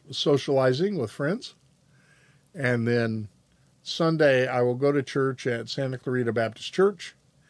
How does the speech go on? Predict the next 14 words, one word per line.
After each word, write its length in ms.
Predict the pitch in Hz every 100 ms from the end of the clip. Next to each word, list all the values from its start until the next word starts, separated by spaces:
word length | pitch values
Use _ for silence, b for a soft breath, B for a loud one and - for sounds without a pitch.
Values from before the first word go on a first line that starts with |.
| b b b b b - 123
um, 380 | 113 110 104 -
in 260 | 120 113
Santa 320 | 107 139 120 110
Clarita, 560 | 127 135 143 131 131
because 500 | 120 110 - 107 104
I 100 | 113
will 120 | 110
be 140 | 104 104
staying 460 | - 131 123 120
with 160 | 117 107
my 120 | 113
friend 280 | 107 117 110
Dave 200 | 110 104
Caldwell, 500 | 151 165 151 131